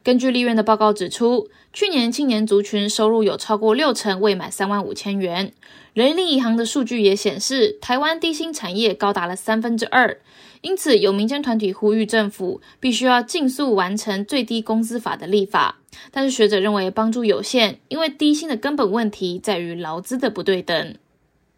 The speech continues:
国际方面，卫报报道，英国新任的首相特拉斯的政府将会迅速的修订前首相强生时代的国防和外交政策，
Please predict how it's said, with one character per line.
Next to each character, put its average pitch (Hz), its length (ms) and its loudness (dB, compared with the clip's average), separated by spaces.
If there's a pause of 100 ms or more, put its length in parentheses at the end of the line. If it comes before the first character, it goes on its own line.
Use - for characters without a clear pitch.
(1300)
国 220 140 8
际 220 100 2
方 214 180 4
面， 220 300 2 (220)
卫 370 140 2
报 302 160 6
报 247 180 4
道， 190 320 0 (280)
英 403 180 0
国 262 180 2
新 285 180 -2
任 302 160 0
的 233 80 0
首 202 160 -6
相 220 280 -4
特 240 140 -6
拉 220 180 2
斯 220 140 -8
的 208 120 2
政 214 220 -2
府 196 240 -6
将 208 180 -4
会 220 100 2
迅 254 280 -2
速 269 180 -2
的 208 160 2
修 214 220 0
订 220 240 -2
前 208 260 -6
首 208 160 -4
相 208 220 -6
强 180 200 -6
生 262 200 -4
时 269 120 -8
代 214 180 0
的 190 100 -4
国 180 240 -6
防 185 280 -2
和 208 220 -4
外 185 140 -2
交 190 160 -2
政 190 200 -2
策， 202 420 2